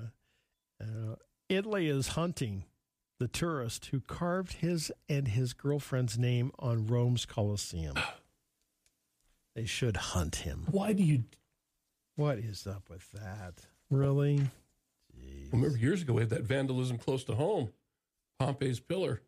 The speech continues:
Speaker 1: Yeah.
Speaker 2: Those people
Speaker 1: Yeah.
Speaker 2: damaged the, uh, Lewis
Speaker 1: Da-,
Speaker 2: and Clark.
Speaker 1: damaged the Lewis and Clark signature.
Speaker 2: Yeah.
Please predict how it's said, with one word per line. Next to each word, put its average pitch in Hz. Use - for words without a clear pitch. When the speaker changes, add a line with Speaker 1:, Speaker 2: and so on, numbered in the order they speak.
Speaker 1:
Yeah. 123
Speaker 2:
Those 120
people 127
Speaker 1:
Yeah. 123
Speaker 2:
damaged 131
the, 110
uh, 113
Lewis 120
Speaker 1:
Da-, -
Speaker 2:
and 117
Clark. 110
Speaker 1:
damaged 123
the 120
Lewis 123
and 135
Clark 131
signature. 113
Speaker 2:
Yeah. 139